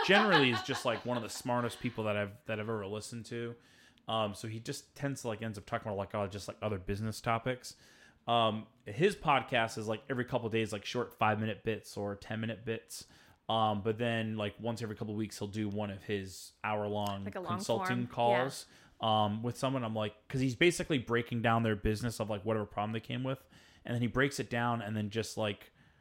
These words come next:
Speaker 1: I'm like, "Oh my God, that is just so, like, that just makes so much sense," you know?
Speaker 2: Yeah.
Speaker 1: Um, and so I really like those. I, 'cause it's,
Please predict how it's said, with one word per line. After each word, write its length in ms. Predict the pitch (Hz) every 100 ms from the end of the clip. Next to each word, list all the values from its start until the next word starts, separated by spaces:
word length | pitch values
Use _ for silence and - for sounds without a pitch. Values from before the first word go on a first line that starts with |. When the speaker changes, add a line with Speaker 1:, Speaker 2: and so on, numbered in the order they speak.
| _ -
Speaker 1:
I'm 80 |
like, 200 | 143 - _ -
"Oh 80 | 180
my 140 | 117
God, 260 | - 156 123
that 100 | 104
is 80 |
just 280 | - - -
so, 180 | - 139
like, 420 | 120 107 104 -
that 120 | 139
just 120 | 156 156
makes 200 | 156 -
so 440 | - - - 160
much 300 | 156 123 -
sense," 400 | - 170 131 -
you 80 | -
know? 260 | 117 117 120 -
Speaker 2:
Yeah. 100 | 185 160 - _
Speaker 1:
Um, 340 | 123 120 113 123
and 120 | 139
so 60 | 160
I 40 |
really 360 | 139 220 247 196
like 260 | 170 -
those. 360 | 135 127 107 110
I, 100 | 120
'cause 280 | 123 160 165
it's, 280 | - -